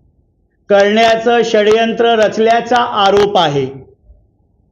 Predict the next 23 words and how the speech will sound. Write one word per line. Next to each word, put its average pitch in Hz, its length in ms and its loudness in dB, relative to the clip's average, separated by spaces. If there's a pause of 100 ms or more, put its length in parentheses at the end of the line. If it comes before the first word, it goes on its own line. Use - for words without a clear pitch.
(480)
यांनी 180 420 2
तरी 240 180 0
दुसऱ्याला 226 460 0
नावं 208 380 0
ठेवू 202 260 0
नयेत. 156 220 -2 (1000)
आम्हीही 226 560 2
त्यांना 226 420 0 (1000)
कुठल्या 220 340 2
कुठल्या 240 340 -2
नावांनी 220 480 0
बोलू 202 300 0
शकतो, 180 420 -2 (540)
पण 196 100 -2
माझे 190 360 2
ते 220 100 0
संस्कार 214 460 0
नाहीत. 214 240 -2 (760)
नवरात्रीचं 208 840 0
मंगलमय 208 520 0
पर्व 196 360 0
चालू 208 340 0
आहे. 214 160 -2